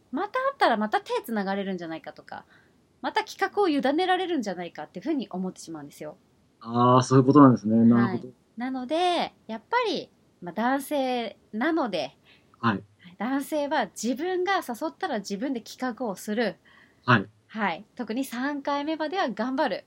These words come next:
Speaker 2: 三回目まで頑張る。
Speaker 1: はい。もうこれは本当に何度も多分これからも出てくると思うんですけども、よくよく頭にインプットしてください。
Speaker 2: わかりました。
Speaker 1: はい。
Speaker 2: あの、肝に銘じておきます。
Speaker 1: はい。お願いします。
Speaker 2: はい。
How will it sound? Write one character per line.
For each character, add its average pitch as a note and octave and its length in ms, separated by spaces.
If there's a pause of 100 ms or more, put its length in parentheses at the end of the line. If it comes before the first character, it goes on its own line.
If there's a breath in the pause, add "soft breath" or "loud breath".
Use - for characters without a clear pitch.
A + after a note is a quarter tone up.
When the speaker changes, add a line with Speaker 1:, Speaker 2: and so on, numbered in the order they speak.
(880)
Speaker 2:
三 B2 120
回 C3+ 140
目 C3 80
ま A#2+ 100
で A2+ 80
頑 A#2 140
張 B2 100
る。 G2+ 140
Speaker 1:
は C#4+ 180
い。 C4+ 60
も B3+ 100
う A#3+ 40
こ C#4 120
れ E4 80
は E4+ 140
本 E4+ 180
当 F4+ 140
に D4+ 200
何 D4 220
度 B3+ 80
も G3 80
多 G#3+ 160
分 F#3 140
こ F#3+ 100
れ F3+ 80
か G3+ 100
ら F3+ 60
も D#3+ 80
出 F#3 100
て F3 120
く E3+ 100
る E3 100
と E3 80
思 D#3+ 140
う E3 40
ん - 20
で E3 80
す - 80
け E3 100
ど D#3+ 80
も、 D#3+ 80
よ B3 160
く G4+ 100
よ A4 120
く A#3 120
頭 E3+ 300
に D3 140
イ - 20
ン D#3 40
プ - 120
ッ - 100
ト - 80
し - 60
て - 80
く - 100
だ F2 120
さ A#3+ 200
い。 D4 120 (760)
Speaker 2:
わ B2+ 100
か C3+ 200
り C3+ 80
ま B2+ 100
し - 60
た。 B2 100
Speaker 1:
は A2+ 140
い。 - 100
Speaker 2:
あ B2 100
の、 B2 200
肝 D3+ 400
に A#2+ 240
銘 B2+ 200
じ - 80
て C#3 80
お C3 60
き B2 80
ま B2 120
す。 - 300
Speaker 1:
は C4 80
い。 E4 80
お A3+ 60
願 F3 200
い G3 40
し G#3 120
ま F#3+ 160
す。 G3+ 320 (220)
Speaker 2:
は E3 140
い。 B2+ 100